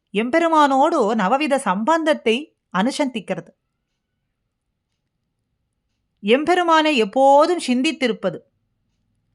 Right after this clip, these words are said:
இது எல்லாமே இந்த லட்சணங்கள் வைஷ்ணவனுக்கு உண்டு. அப்போ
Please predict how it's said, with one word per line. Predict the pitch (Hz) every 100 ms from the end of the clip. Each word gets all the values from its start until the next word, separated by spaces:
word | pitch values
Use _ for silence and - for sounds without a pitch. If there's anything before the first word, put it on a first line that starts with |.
| _ _ _ -
இது | 285
எல்லாமே | 285 294 330 359
இந்த | 285 226
லட்சணங்கள் | 208 285 285 254 277 359 _ _ -
வைஷ்ணவனுக்கு | 233 - 269 240 202 - 196
உண்டு. | 175 196 - _ _ _ _ _ _ _ _ _ _ _ _ _ _ _ _ _ _ _ _ _ _ _ _ _ _ _ _ _ -
அப்போ | 202 311